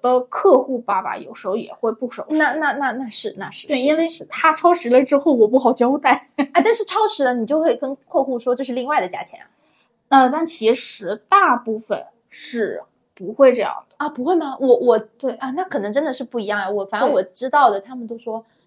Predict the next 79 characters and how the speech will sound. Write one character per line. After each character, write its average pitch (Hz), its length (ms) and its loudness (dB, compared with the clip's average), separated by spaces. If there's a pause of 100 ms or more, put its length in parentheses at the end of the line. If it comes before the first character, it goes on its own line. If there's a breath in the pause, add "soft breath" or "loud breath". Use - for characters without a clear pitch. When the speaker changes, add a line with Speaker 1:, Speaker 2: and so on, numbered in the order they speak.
Speaker 2:
都 240 80 -10
说 240 160 -4
是 247 120 -6
艺 254 120 -6
人 202 440 -6
时 - 240 -10
间 226 200 -4
一 208 60 -6
到， 214 380 0
可 208 100 -6
能 226 100 -4
也 247 80 0
是 208 140 -8
艺 294 160 2
人 185 160 -2
的 196 100 -6
问 214 200 -4
题， - 260 -20
Speaker 1:
嗯。 254 100 0
Speaker 2:
真 359 120 4
的 330 80 8
是 330 100 0
也 220 140 0
是 277 260 -4 (380)
具 311 120 2
体， 285 60 4
Speaker 1:
对， - 0 -
这 339 120 0
个 277 100 6
也 - 100 0
要 - 180 -4
具 285 200 0
体 240 160 -6
分 226 220 -6
析。 233 60 -2
Speaker 2:
具 302 60 6
体， 277 60 8
对， 254 220 4
具 202 120 -4
体 262 120 -2
看 247 260 -2
到 247 160 6
人。 196 240 -6 (280 soft breath)
他 302 80 -4
们 294 120 -2
遇 269 120 -2
见 240 120 -4
的 226 80 -4
艺 240 120 -10
人 196 180 -8
就 208 60 -14
是， 214 260 -6 (140)
我 233 120 -2
说 339 240 2
说 359 220 6
好 311 100 4
三 294 200 -2
个 311 80 -2
小 214 160 -2
时 240 100 -8
拍 240 220 -6
这 254 80 -6
个 240 60 -6
T 240 160 -8
V 220 100 -4
C， 226 180 -2
我 202 80 -2
拍 262 260 2
完 214 200 -2
我 214 100 -2
三 269 160 -2
个 247 80 -4
小 220 100 -12
时 214 100 -8
到 262 180 4
我 190 120 -2
就 208 100 2
走 175 200 -2
了。 - 160 -8